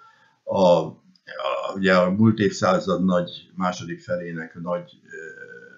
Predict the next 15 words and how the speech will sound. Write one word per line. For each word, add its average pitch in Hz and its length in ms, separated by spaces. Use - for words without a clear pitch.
ideológia 90 800
befolyásoló, 82 1000
ezt - 160
jól 82 200
látjuk 82 400
a 80 40
jelenlegi, 82 760
ö, 87 540
woke 107 540
mozgalomat 92 840
is - 240
jól 98 220
képviselő 85 720
tévé 104 440
formájában. 92 1080